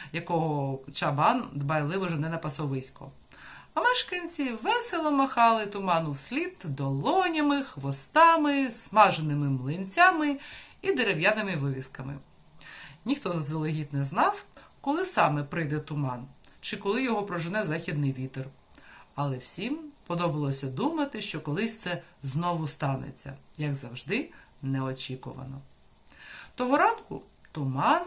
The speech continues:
підкрався до міста зовсім з іншого краю міста. Йому дуже хотілося також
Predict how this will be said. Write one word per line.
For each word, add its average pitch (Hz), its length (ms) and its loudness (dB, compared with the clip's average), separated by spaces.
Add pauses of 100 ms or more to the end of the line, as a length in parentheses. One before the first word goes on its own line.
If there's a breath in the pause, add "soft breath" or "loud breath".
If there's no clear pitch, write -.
підкрався 320 680 0
до 277 120 0
міста 269 540 2
зовсім 262 800 2
з 156 180 0
іншого 202 400 -2
краю 156 440 0
міста. 147 480 -4 (640 loud breath)
Йому 226 200 0
дуже 285 220 2
хотілося 285 440 0
також 294 460 -2